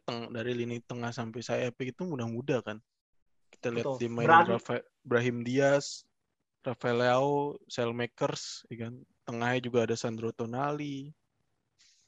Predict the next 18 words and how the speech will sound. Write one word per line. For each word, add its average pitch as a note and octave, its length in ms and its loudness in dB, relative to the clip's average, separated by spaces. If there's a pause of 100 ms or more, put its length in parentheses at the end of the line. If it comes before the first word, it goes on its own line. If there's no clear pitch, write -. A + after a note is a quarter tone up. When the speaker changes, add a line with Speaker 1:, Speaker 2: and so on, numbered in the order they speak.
(1400)
Speaker 1:
Masih C3 320 -2
ada A2+ 160 2
Frank A2+ 240 -2
Kessie. C3 640 -4 (840)
Ya, D#3+ 240 0 (880)
Milan D3 380 -2
tuh G3 160 -4
pemainnya D3+ 400 -2
sebenarnya D#3+ 460 0
ya, B2+ 140 6 (280)
Milan B2 320 0
Lazio B2+ 400 4
tuh A3+ 100 -4
sama D3 460 4
yang A#2 180 -2
gue A#2 160 -2
bilang. E3 480 0
Speaker 2:
Sama, C#3+ 460 4